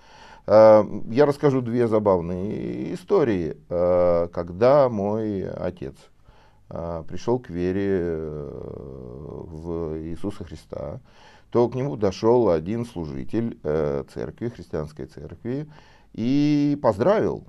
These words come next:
моего отца словами: «Поздравляю вас, а, Фёдор Самуилович, вы больше не еврей». М, это выглядит забавно, может быть, для кого-то, а для кого-то нет, но это отражает, э, определённый взгляд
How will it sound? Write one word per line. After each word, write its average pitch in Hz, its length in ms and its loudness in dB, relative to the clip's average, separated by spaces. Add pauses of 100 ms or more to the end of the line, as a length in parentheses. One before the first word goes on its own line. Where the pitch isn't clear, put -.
(120)
моего 78 260 -6
отца - 280 -12 (520)
словами: 113 600 2
«Поздравляю 101 720 -2
вас, 120 280 2 (460)
а, 80 400 -6 (200)
Фёдор 80 220 -4
Самуилович, 123 560 -6
вы 95 100 -4
больше 117 360 -8
не 120 180 -10
еврей». 95 320 -12 (1400)
М, - 180 -2
это 151 180 4
выглядит 107 380 0
забавно, 156 600 6
может 104 320 -2
быть, 95 200 -6
для 95 140 -8
кого-то, 127 460 0
а 107 40 0
для 85 160 -6
кого-то 95 340 -4
нет, 208 280 -4
но 104 540 -2
это 143 340 0
отражает, 104 720 -2
э, 90 720 -2
определённый 98 800 -4
взгляд 90 520 0